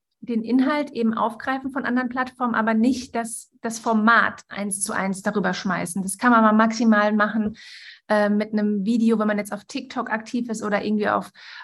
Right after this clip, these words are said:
auf Instagram, ähm, ein Reel macht und sagt, okay, das passt auch für Pinterest, dann kann man das da einfach mal hochladen und, und darüber recyceln, ohne dass man es irgendwie verändert. Aber da immer, ähm, mit dem Gedanken,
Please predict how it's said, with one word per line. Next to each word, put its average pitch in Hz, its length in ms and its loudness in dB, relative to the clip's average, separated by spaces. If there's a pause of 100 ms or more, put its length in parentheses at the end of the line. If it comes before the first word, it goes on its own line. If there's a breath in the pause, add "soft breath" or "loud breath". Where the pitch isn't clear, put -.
auf 202 240 0
Instagram, 226 1000 2
ähm, 202 380 -2
ein 196 160 0
Reel 254 300 4
macht 247 340 2
und 220 80 -2
sagt, 214 180 -6
okay, 226 220 -10
das 220 180 -8
passt 226 340 -2
auch 208 160 0
für 214 200 -8
Pinterest, 247 640 -2 (240 loud breath)
dann 226 120 0
kann 226 160 2
man 226 100 6
das 220 160 2
da 233 80 2
einfach 220 220 -2
mal 214 160 0
hochladen 226 680 0
und, 208 380 -10
und 202 260 -8
darüber 208 340 0
recyceln, 214 520 0
ohne 214 160 2
dass 208 160 -2
man 208 120 -4
es 196 60 -10
irgendwie 214 260 -2
verändert. 226 460 2 (420 loud breath)
Aber 214 220 4
da 226 320 4
immer, 262 520 2 (420 loud breath)
ähm, 226 480 0
mit 247 200 -2
dem 233 120 0
Gedanken, 233 720 -2